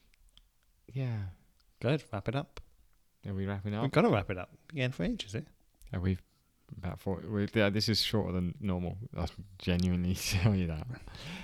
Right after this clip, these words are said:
Speaker 1: Um, which is surprising 'cause I wrote down more than usual. That happens. Have you noticed that? When, when I write down more stuff, we do less.
Speaker 2: Well,
Speaker 1: I
Speaker 2: I
Speaker 1: mean,
Speaker 2: think
Speaker 1: one was haircut. One
Speaker 2: Yeah.
Speaker 1: was a Teenage Mutant Ninja Turtle fact
Speaker 2: <laughs> I think that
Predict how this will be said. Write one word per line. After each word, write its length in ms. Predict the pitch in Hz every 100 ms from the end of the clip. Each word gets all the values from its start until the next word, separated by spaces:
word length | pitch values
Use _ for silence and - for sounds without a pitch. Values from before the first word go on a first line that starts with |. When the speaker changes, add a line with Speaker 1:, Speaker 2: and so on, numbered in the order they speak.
| -
Speaker 1:
Um, 320 | 101 95 98 98 _ _ _ _ _ _ _
which 180 | 143 143
is 120 | 165
surprising 360 | - 175 202 123
'cause 100 | 107
I 20 |
wrote 180 | 120 165
down 300 | 165 139 123
more 240 | 120 160 143
than 100 | 107
usual. 280 | 90 90 95
That 180 | 180 185
happens. 520 | 180 220 92 82 85
Have 120 | 113
you 60 | 135
noticed 240 | 151 82
that? 120 | 87 87
When, 220 | 110 104
when 180 | 110 113
I 60 |
write 260 | 127 170 156
down 180 | 127 123
more 220 | 120 117
stuff, 340 | - 98 87 - _ _
we 120 | 107
do 200 | 98 104
less. 380 | 95 82 80 - - - - _ -
Speaker 2:
Well, 340 | 123 95 85 - - _ _ _ _ _ -
Speaker 1:
I 60 |
Speaker 2:
I 20 |
Speaker 1:
mean, 100 | 101 95
Speaker 2:
think 100 | 104
Speaker 1:
one 160 | 98
was 180 | 92 90
haircut. 400 | - 87 - 82 - _
One 160 | - 98
Speaker 2:
Yeah. 100 | 95
Speaker 1:
was 140 | 90
a 160 | 98 92 -
Teenage 320 | - 98 92
Mutant 260 | 104 101 104
Ninja 240 | 98 110
Turtle 320 | - 113 95 90
fact 360 | 92 85 -
Speaker 2:
<laughs> 20 | -
I 40 |
think 180 | 165 113
that 140 | 110